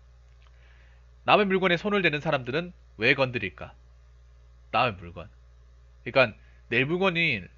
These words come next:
남이 손이 되는 거죠. 남의 손 대는 거. 여러분 군대에서 아마 이런 경험 했을 거예요. 군대에서 빨래 같은 거 널면,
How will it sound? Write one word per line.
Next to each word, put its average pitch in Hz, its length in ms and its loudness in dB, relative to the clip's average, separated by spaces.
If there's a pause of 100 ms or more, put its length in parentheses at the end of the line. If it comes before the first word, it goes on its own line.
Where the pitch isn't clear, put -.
(140)
남이 147 240 2
손이 180 240 -6
되는 160 240 -4
거죠. 95 260 -10
남의 92 320 -8 (480)
손 135 160 -14
대는 90 240 -10
거. - 140 -20 (460)
여러분 214 260 6
군대에서 226 520 6
아마 175 160 6
이런 175 240 2
경험 131 260 -2
했을 127 200 -6
거예요. 90 160 -10
군대에서 165 480 2
빨래 196 280 6
같은 202 240 4
거 117 80 -4
널면, 104 480 -6